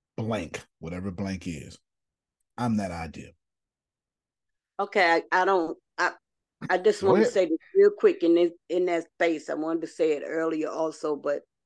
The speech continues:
Speaker 2: right here, because you're saying exactly what I've been feeling for the past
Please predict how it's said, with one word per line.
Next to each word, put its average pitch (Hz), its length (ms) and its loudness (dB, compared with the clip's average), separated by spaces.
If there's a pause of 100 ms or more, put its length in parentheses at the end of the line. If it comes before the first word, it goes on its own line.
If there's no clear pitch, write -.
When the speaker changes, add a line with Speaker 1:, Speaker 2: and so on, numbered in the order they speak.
(220)
Speaker 2:
right 160 240 2
here, - 380 -2 (1300)
because 170 400 2
you're 175 220 4
saying 170 540 2 (100)
exactly 160 960 -2 (760)
what 147 320 0 (840)
I've 156 440 -2
been 147 180 -2
feeling 156 680 4 (480)
for 143 100 -2
the 139 60 -8
past 143 680 -4